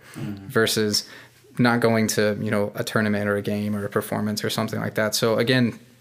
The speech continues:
Speaker 2: love requires sacrifice. Are we willing to make those sacrifices for God, who made the ultimate sacrifice for us?
Speaker 1: Mm, beautiful. Um, you know, as,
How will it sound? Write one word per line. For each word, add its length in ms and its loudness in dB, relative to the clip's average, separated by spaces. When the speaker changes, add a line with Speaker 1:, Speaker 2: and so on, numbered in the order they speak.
Speaker 2:
love 360 4
requires 420 2
sacrifice. 600 -4
Are 120 0
we 100 4
willing 280 6
to 60 6
make 200 2
those 160 4
sacrifices 640 0
for 140 -2
God, 300 -2
who 120 2
made 180 2
the 80 0
ultimate 340 0
sacrifice 520 -4
for 180 -8
us? 260 -6
Speaker 1:
Mm, 140 -6
beautiful. 420 -2
Um, 240 2
you 100 2
know, 120 6
as, 240 4